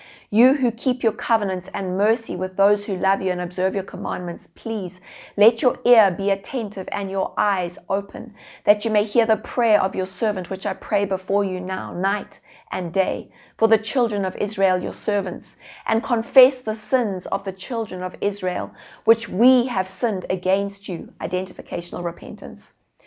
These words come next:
"Both my father's house and I have sinned. We have acted very cor-, corruptly against you, and have not kept the commandments, the statutes,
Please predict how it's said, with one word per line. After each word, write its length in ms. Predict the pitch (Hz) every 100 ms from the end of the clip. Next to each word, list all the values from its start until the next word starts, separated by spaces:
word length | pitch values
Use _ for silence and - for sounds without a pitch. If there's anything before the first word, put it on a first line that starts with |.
| - - - -
"Both 520 | 170 185 240 277 -
my 120 | 220 220
father's 500 | 220 254 262 247 -
house 360 | 254 208 208 - -
and 180 | 220 -
I 300 | 220 214 190
have 260 | 214 214 185
sinned. 460 | - 220 180 165 - - _ -
We 100 | 226
have 160 | 226
acted 540 | - 285 - - 190 175
very 260 | 220 247
cor-, 260 | 240 - 214
corruptly 600 | - 277 226 233 - 202
against 560 | 196 185 190 208 202 -
you, 200 | - - - -
and 160 | - 220
have 100 | 208
not 300 | 202 240 262
kept 260 | - 226 -
the 80 | 202 233
commandments, 560 | 202 214 220 190 180
the 100 | -
statutes, 800 | 190 - 220 220 214 190 - -